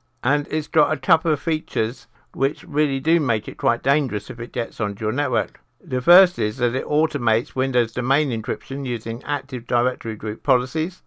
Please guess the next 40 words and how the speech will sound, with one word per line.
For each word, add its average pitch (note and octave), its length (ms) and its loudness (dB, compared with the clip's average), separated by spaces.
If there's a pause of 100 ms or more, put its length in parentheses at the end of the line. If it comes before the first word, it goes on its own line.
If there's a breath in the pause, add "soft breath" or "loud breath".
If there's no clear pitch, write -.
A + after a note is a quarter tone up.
(260 soft breath)
Lockbit C3 380 2
enforces C3+ 480 0
privileges D#3+ 600 -4
and A#2+ 160 -2
then B2+ 160 -2
creates C3+ 400 -2
a A#2 60 -4
new D#3+ 240 0
group A#2+ 260 -4
policy B2+ 400 0
at A#2 100 -2
the B2+ 80 -12
domain A#2+ 380 -2
controller B2+ 420 0
level. A#2 420 0 (400 soft breath)
After D#3 300 4
that, A#2 240 4
the B2+ 100 -8
new C3+ 200 -2
rules A#2+ 240 -4
apply A2+ 260 2
to B2 120 -4
all D#3+ 140 0
devices G#2 400 0
on A2+ 140 -2
the B2 80 -2
network. A#2+ 480 -2 (320)
But D3+ 180 0
perhaps - 440 2 (220)
most D3 520 2 (180)
worryingly, C3 760 6 (420 soft breath)
it C3+ 140 0
also E3+ 300 6
has B2 180 2
a A#2+ 80 -4
new B2 180 -2
feature A#2+ 340 -4
called A2 280 -2
Print E3 360 -4
Bomb. G2 340 0